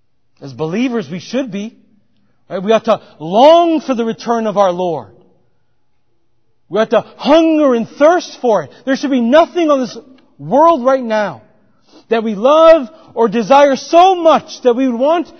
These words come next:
to prolong the coming of Christ. There should be nothing that we want to hear so badly and so deeply than those words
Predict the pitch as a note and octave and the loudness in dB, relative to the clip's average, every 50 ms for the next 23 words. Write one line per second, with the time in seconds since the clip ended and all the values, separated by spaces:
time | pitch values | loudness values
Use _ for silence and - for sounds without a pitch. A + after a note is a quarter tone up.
0 | _ _ _ _ - C#4 G3+ - B3+ B3 G#3+ G3+ G#3 C4+ C#4+ D#4 D#4+ D#4 D#4 D#4 | _ _ _ _ -4 -4 -4 -2 -2 -2 0 0 2 4 6 6 6 6 4 2
1 | D4+ D4 C#4 - - _ _ - G3+ B3 - - - B3 C4 B3 A#3+ A#3+ A#3 A#3 | 0 -4 -6 -10 -12 _ _ -2 -2 -2 -2 -2 -6 -6 -4 -4 -4 -4 -4 -6
2 | A3+ F#3+ - _ _ - F3 F#3+ - - - - E3 C#3+ B2 B2 G#2+ _ - - | -8 -10 -14 _ _ -6 -6 -6 -6 -8 -16 -14 -12 -12 -12 -14 -16 _ -20 -20
3 | - _ _ _ _ _ _ _ _ _ _ _ _ _ _ _ _ _ - - | -20 _ _ _ _ _ _ _ _ _ _ _ _ _ _ _ _ _ -6 -4
4 | C4+ C4 - C#4+ C#4+ G#3+ A#3 C#4 A#3+ A3+ A#3+ C#4+ E4 E4 - - F4+ F4 D#4+ D#4 | -4 -4 -2 -4 -6 -4 -2 -2 -2 0 2 2 2 2 0 -2 -2 0 0 2
5 | D4 C4+ C4 C4+ B3 F3+ - - - - - G#3+ C4+ D4+ E4 - C#4+ C#4+ B3 G#3 | 2 0 0 0 -4 -6 -8 -16 -20 -10 -4 0 0 0 0 0 -2 -4 -2 0
6 | C4+ D4+ D4+ C4 - - C#4+ C4 B3+ C4 - - - - F#3 D3+ - B3+ D4 E4 | 0 -2 -2 -2 -2 2 2 2 2 2 -2 -10 -18 -8 0 2 2 4 4 4
7 | F4+ F4+ F4+ E4+ E4 D4 C#4 C4 - - C#4+ C#4 G#3+ D#3+ F3+ C4+ D4+ D#4 D4+ D4+ | 2 0 0 0 0 0 0 -2 -2 -2 -2 -2 -2 0 2 4 4 4 4 2
8 | D4+ D#4 C#4+ A3+ B3 A#3+ A#3+ A#3+ F#3 D#3+ E3+ G#3 C4+ D4+ E4 E4 E4+ C#4 A3+ - | -2 -4 -2 -2 -2 -4 -4 -6 -6 -6 -4 0 0 2 2 0 -2 -4 -6 -12